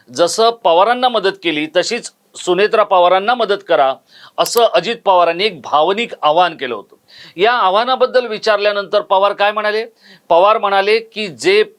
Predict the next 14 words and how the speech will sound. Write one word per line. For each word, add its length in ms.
पवार 340
आहेत, 260
ते 100
पवार 300
आहेत, 240
बाहेरचे 540
आलेले 320
अजून 400
पवार 300
झालेले 500
नाहीत. 180
तो 80
फरक 420
आहे 300